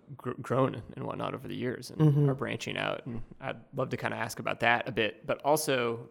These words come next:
Speaker 1: as a starting point, I mean, you guys started as a bluegrass trio, yeah?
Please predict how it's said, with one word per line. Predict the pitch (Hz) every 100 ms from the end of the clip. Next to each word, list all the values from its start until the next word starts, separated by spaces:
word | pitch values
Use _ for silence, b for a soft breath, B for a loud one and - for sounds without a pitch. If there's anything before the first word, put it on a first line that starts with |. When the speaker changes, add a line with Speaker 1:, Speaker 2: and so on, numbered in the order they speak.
| _
Speaker 1:
as | 131
a | 120
starting | - 208 208
point, | 127 123
I | 123
mean, | 127 127
you |
guys | 143 143
started | 139 139 123 123 127 120 b b b b b
as | 117
a | 123 117
bluegrass | 117 147 151 110 - -
trio, | - 104 78 -
yeah? | 107 110 135